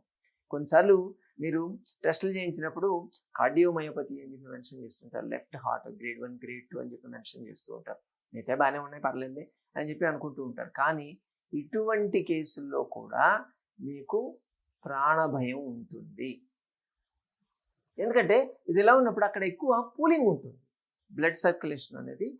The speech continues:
అంత ఫాస్ట్గా బయటకు వెళ్ళదు, ఎక్కువసేపు ఉండవలసిన దానికన్నా కూడా ఎక్కువ సమయము ఈ లెఫ్ట్ హార్ట్ ఛాంబర్లో ఉండిపోతుంది.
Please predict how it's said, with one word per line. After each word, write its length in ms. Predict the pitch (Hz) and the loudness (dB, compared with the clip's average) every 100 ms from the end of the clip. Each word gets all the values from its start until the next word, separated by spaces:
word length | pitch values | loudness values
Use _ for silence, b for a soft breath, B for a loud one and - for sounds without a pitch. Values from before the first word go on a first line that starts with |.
| b - | b 0
అంత 140 | 160 - - | 2 2 4
ఫాస్ట్గా 400 | 156 208 - 220 165 | 8 8 8 2 4
బయటకు 260 | 160 - 151 | 4 2 -4
వెళ్ళదు, 240 | 135 120 143 | -4 -2 -2
ఎక్కువసేపు 480 | 170 277 233 196 160 147 | -2 2 6 6 4 2
ఉండవలసిన 480 | 175 202 190 185 180 | 2 2 0 -4 0
దానికన్నా 460 | 165 156 151 151 147 | 0 0 -8 -10 -2
కూడా 160 | 165 269 B B B 151 | 2 2 B B B 0
ఎక్కువ 320 | 156 - 269 240 | 0 0 4 4
సమయము 400 | 196 175 165 175 262 - _ _ - | 4 2 -2 -4 -6 -8 _ _ -6
ఈ 140 | 208 185 165 - _ 156 | 0 4 4 2 _ 2
లెఫ్ట్ 280 | 190 196 202 | 4 4 0
హార్ట్ 240 | - 180 - | 2 0 0
ఛాంబర్లో 360 | 160 151 147 175 | -2 -2 -2 -2
ఉండిపోతుంది. 400 | 143 131 131 131 | -2 -6 -10 0